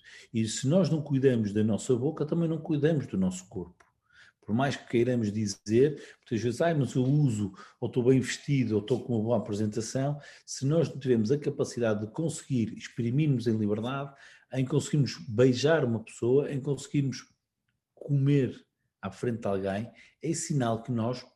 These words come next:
não nos cuidamos. Daí, os cuidados de saúde oral, ao ver a, a privação de ir a uma clínica dentária, de ir tratar um dente fraturado, de ir tratar de apenas e só de uma consulta de higiene oral para a remoção do tártaro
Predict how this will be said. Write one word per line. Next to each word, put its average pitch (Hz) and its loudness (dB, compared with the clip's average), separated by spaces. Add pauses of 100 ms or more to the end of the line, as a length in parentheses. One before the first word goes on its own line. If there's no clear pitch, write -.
(600)
não 110 4
nos 90 2
cuidamos. - -10
Daí, 165 4 (140)
os - -20
cuidados 170 2
de - -10
saúde 113 2
oral, 90 0
ao 104 2
ver 127 4
a, - -6
a - -18
privação 127 2
de 101 0
ir 123 4
a 127 2
uma 123 0
clínica 117 -4
dentária, 82 -4 (280)
de 104 -2
ir 117 0
tratar 113 2
um 113 2
dente 113 0
fraturado, 101 -4 (300)
de 104 -6
ir 117 0 (180)
tratar 113 2 (300)
de 113 2
apenas 127 4
e 117 -2
só 143 4
de 117 -6
uma 113 0
consulta 123 -2
de 110 -2
higiene 107 2
oral 98 0
para 107 0
a - -14
remoção 113 -2
do 117 -4
tártaro 82 -8